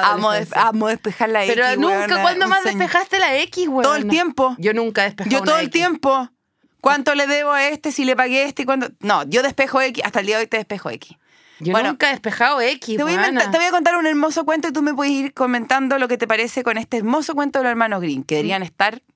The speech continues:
Speaker 1: detenidos por obscenos. Un día, la mamá cabrita,
Speaker 2: Mm.
Speaker 1: ¿ya? ¿Dónde está el papito? No está en el cuento. En varios cuentos no está. La mamita le dio permiso
Speaker 2: No,
Speaker 1: a
Speaker 2: es
Speaker 1: los
Speaker 2: que la mamita,
Speaker 1: chanchitos.
Speaker 2: el papito trabaja en la bolsa.
Speaker 1: <laughs> Sí,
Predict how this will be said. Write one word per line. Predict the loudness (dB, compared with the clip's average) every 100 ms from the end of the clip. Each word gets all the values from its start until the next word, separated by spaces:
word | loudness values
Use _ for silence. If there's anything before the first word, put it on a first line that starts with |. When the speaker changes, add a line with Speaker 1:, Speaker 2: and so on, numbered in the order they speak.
| _
Speaker 1:
detenidos | -8 -4 0 0 -2 -4 -10 _ _ _ _
por | -2 -2 -2 _ _ -6
obscenos. | -6 -4 -4 -4 -8 -14 _ _ _ -20 -20 -20 _ _ _
Un | -2 0
día, | 2 2 0 -2 -2
la | 0 2
mamá | 2 2
cabrita, | 2 2 2 0 0 0 -4 _ _ _
Speaker 2:
Mm. | -6 0
Speaker 1:
¿ya? | 2 0 -6 _ _ _ -8 -8 -2
¿Dónde | 0 0 0
está |
el | 0
papito? | 0 -2 0 -2 -2 _ _ _ _ _ _ -6
No | -2
está | -2 -4 -6 -6
en | -4
el | -4
cuento. | -6 -12 -10 -4
En | 0
varios | 0 0
cuentos | -2 -4 -4
no | -6
está. | -8 -12 -8
La | -2 0
mamita | 0 -2 0 0
le |
dio | 0 -2
permiso | -2 0 0
Speaker 2:
No, |
Speaker 1:
a | 0
Speaker 2:
es | 0
Speaker 1:
los | 0
Speaker 2:
que |
la | 2
mamita, | 0 0 0 -2
Speaker 1:
chanchitos. | 0 -2
Speaker 2:
el | -2 -2
papito | -2 -4 -4 0
trabaja | 2 2 0 0 2 2 0
en | -2 -4 0
la | 0
bolsa. | 0 -4 -8 -10 -4
Speaker 1:
<laughs> | -4 -2 -2 -2
Sí, | -2 -4